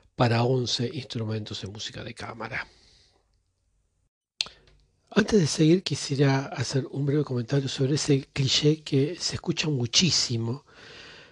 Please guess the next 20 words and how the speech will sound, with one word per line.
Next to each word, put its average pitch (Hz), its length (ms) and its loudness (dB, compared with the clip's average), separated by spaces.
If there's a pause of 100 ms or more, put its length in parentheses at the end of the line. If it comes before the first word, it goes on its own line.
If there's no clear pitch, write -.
(280)
sobre 147 300 6
la 143 40 6
música 147 360 0
clásica 151 560 2
y - 160 -10
que 160 120 4
dice 165 320 0
que 160 320 4 (360)
a - 80 6
la 175 60 8
música 165 280 2
clásica 160 720 -2
hay 170 180 2
que 175 440 2 (100)
conocerla 170 960 4 (680)
para 127 240 6
poder 135 260 4
apreciarla. 107 880 -2 (2000)
O - 60 -4
sea, 170 300 4